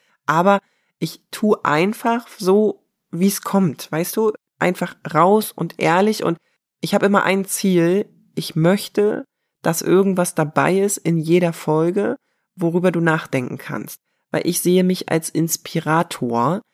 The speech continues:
Ich will nicht dein Lehrer sein,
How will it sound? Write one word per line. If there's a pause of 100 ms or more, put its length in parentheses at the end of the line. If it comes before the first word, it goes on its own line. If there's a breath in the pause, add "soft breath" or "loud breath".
(140)
Ich
will
nicht
dein (320)
Lehrer
sein,